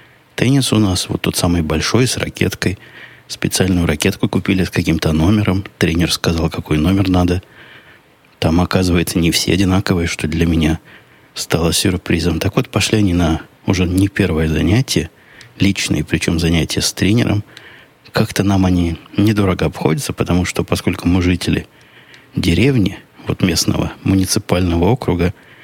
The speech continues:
нам какая-то чудовищная скидка положена. Там, по-моему, нас тренируют чуть ли не в три раза дешевле, чем те, кто живет через три дома и уже в наш городок формально не входит.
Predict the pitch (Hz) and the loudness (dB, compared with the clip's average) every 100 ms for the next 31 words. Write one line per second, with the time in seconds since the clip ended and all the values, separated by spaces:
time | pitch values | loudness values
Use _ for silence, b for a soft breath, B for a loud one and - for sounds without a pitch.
0 | B B 101 104 104 - 98 92 - 104 | B B 0 2 0 0 0 0 0 0
1 | 92 92 92 87 - - - 85 - 78 | 0 0 0 0 0 -2 -2 -4 -2 0
2 | 73 71 73 92 - b b b b b | 0 0 0 -2 -8 b b b b b
3 | b - - - 98 - 92 98 95 90 | b -10 -4 0 0 2 2 2 2 2
4 | 90 - 90 92 101 95 - - 92 92 | 0 0 0 2 0 0 -4 0 0 0
5 | - 95 87 82 80 87 85 - 104 98 | 0 2 2 0 -2 -2 0 0 2 0
6 | - 82 80 - B B B B - - | 0 -2 -2 -6 B B B B -4 -2
7 | - 92 85 82 95 85 - - 82 107 | 0 0 0 0 0 0 -2 -2 0 2
8 | 113 90 78 78 85 90 - b b b | 2 2 0 0 0 -2 -4 b b b
9 | b b _ - 90 92 87 87 92 87 | b b _ -4 0 2 2 0 0 0
10 | 78 85 - - - - _ _ - - | 0 -2 -2 -8 -14 -20 _ _ -8 -2
11 | 92 87 85 85 90 87 - 73 - - | 0 2 2 2 2 -2 -4 -6 -6 -10